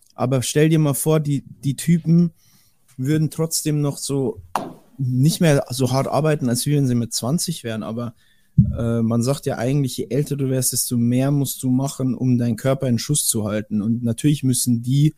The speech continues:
in dem Fall nicht, weil die können sich die Pausen nehmen, die müssen nicht mehr, die müssen, der Pujols, der sagt, „Das ist mir scheißegal und, äh, ich krieg meine Kohle und ich hab die Chefin im Trockenen und ich mach das hier zur Gaudi.“ Aber theoretisch, wenn sie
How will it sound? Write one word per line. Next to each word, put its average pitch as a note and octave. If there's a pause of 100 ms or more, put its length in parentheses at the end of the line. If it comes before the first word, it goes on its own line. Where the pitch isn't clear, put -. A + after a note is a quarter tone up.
(300)
in A#2+
dem B2+
Fall B2
nicht, D#3+
weil C3
die B2
können B2+
sich A#2
die G#2+
Pausen C#3
nehmen, B2
die C3
müssen C#3
nicht B2+
mehr, B2
die B2
müssen, B2+ (800)
der C3
Pujols, D3
der C3+
sagt, C3
„Das C3
ist C#3
mir C3+
scheißegal C3
und, C3
äh, A2 (100)
ich C3
krieg D3+
meine C3
Kohle E3
und C3
ich C3+
hab B2+
die B2
Chefin C#3
im A#2+
Trockenen D3+
und G#2
ich B2
mach C3
das -
hier B2
zur G#2+
Gaudi.“ C3+ (840)
Aber A#2+
theoretisch, C3+ (240)
wenn B2+
sie A#2+